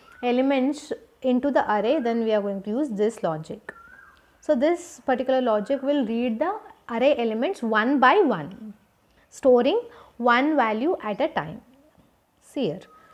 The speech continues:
storing one value in the particular array index. Okay. Yeah, after reading all the inputs,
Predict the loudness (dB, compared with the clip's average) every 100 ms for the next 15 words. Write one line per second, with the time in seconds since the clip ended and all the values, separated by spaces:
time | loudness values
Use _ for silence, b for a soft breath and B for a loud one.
0 | b _ _ -2 -2 -2 -2 -2 -2 -2
1 | 0 0 0 -2 -4 -6 -10 _ _ _
2 | _ _ _ _ _ -4 -2 0 2 0
3 | -2 -4 0 0 -2 -10 _ _ _ _
4 | _ _ _ _ -6 0 2 2 0 -4
5 | -6 -8 -14 -20 -20 -20 -20 _ _ _
6 | _ _ _ _ _ _ _ _ _ _
7 | -16 -12 -14 B B B B B -6 0
8 | 4 4 4 2 4 2 2 0 0 2
9 | 4 4 4 4 2 -6 -12 -16 -16 -20